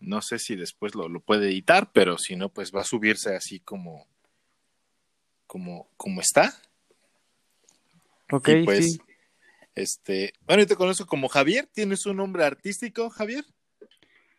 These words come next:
Speaker 2: Pues en realidad es Javi Dorantes, que es mi nombre real, pero de igual manera lo utilicé de manera artística.
Speaker 1: Ok. Y dime, ¿qué tipo de música es lo que,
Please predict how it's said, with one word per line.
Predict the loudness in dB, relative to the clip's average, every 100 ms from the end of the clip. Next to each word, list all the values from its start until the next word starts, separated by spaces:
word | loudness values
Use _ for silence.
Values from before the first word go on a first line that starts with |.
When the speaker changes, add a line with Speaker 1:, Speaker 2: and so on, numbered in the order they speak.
| _ _ 6
Speaker 2:
Pues | 8 8 8
en | 6
realidad | 6 6 4 6 4 2 _ _ _ _
es | -4 -4 -2
Javi | 2 4
Dorantes, | 4 4 4 2 -2 0
que | -2
es | -2
mi | -2 -6 -10 _ _ _ _ _ -2
nombre | 4 4 6 4 4 0 -10
real, | 0 4 8 6 4 -4 _ _ _
pero | 0 2 2
de |
igual | 2 2
manera | 2 2 2
lo | 2
utilicé | -2 -6 -4 -2
de |
manera | 0 0 2 2
artística. | 0 -6 -12 -16 -16 -20 _ _ _ _ _ _ _ _ -12
Speaker 1:
Ok. | -12 -8 -6 -4 -4 -8 _ _ _ _ _ _ -20 _ _
Y | -2 0 0 0
dime, | 2 2 0 -2 _
¿qué | -2 0
tipo | -2 -6 -6 0 2
de | 2 2 0
música | -2 -2 -2 -4 2 6 6
es | 4 0
lo | -8
que, | -6 -10 -10